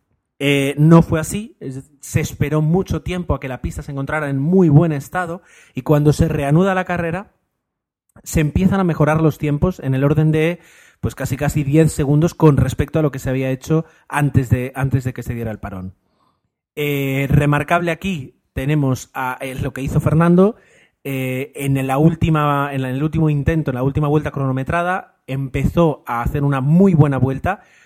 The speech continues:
pero cuando llega al, al sector tres, al tercer sector, eh, en ese momento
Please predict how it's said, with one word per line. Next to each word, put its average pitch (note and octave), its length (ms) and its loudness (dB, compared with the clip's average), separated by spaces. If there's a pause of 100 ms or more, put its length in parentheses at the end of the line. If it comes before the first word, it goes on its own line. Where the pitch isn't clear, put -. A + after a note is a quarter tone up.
(120)
pero C#3 200 -2
cuando C#3 260 -2
llega D3+ 200 -4
al, C#3+ 180 -8
al B2+ 340 -8
sector C3+ 380 -2
tres, E3+ 360 -6
al A#2+ 200 -10
tercer - 260 -4
sector, F#3 400 0 (560)
eh, C3+ 320 -6
en D3 120 2
ese E3 200 2
momento C#3+ 560 0